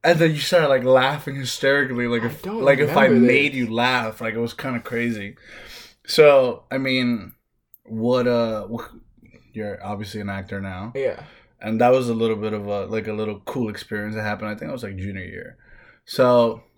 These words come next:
Speaker 1: after high school, what did, uh, what did you do?
Speaker 2: Um, well, I, so when I was in high school, I always,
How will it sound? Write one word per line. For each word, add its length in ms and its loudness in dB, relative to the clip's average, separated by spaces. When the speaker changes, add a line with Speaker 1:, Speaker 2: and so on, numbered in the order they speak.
Speaker 1:
after 280 -2
high 200 2
school, 320 -6
what 100 0
did, 220 -2
uh, 320 -4
what 200 -2
did 140 -2
you 80 -8
do? 240 -4
Speaker 2:
Um, 540 -4
well, 420 -8
I, 580 -12
so 500 0
when 140 -2
I 80 -4
was 100 -4
in 80 -4
high 200 -2
school, 560 -6
I 100 -10
always, 840 -6